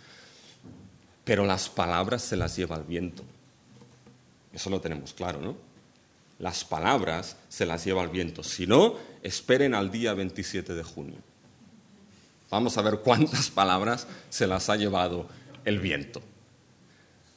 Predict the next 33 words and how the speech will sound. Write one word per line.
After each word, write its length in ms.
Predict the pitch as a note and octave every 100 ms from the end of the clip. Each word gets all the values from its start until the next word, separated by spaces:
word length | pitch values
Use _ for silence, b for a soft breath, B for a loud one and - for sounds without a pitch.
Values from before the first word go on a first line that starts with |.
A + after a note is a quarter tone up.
| _
Pero 120 | - F3+
pueden 240 | F3+ D#3+
decir, 140 | C#3+
las 240 | A2 G#2+ -
palabras 400 | C#3 E3 F#3 F3
se 100 | F3
las 160 | D#3
lleva 160 | E3+ D#3+
el 60 | C#3+
viento. 320 | D3 C3+ A#2
Y 80 | G2
ahora 200 | B2 D#3+
aquí 180 | -
viene 240 | D3+ D#3 D3+
lo 100 | C#3
segundo, 560 | - A#2 C3 A2+ F2
que 140 | - G2+
Dios 420 | G2 E3+ F#3+ -
no 100 | E3
solamente, 680 | E3 E3 C#3 C#3 C#3+ C3+ G2+
Dios 260 | A2 E3
de 80 | F3
pactos 480 | F3 D#3+ E3 E3 D#3+
no 80 | D#3
solamente 560 | - C#3+ C#3 C3+ C3+
confirma, 720 | C3 G#2 G2 F#3 F3 G2+ G2 - B B B
sino 340 | - C#3+ C3
que 80 | B2+
el 120 | G2+
Dios 240 | B2 D#3+
de 80 | D#3+
pactos 580 | - C3+ - C#3 A#2+ G2+ G2 G2
garantiza 1400 | C3+ A2+ A#2 A2 G#2+ G2+ F#2+ - G#3 F#3+ - - F2+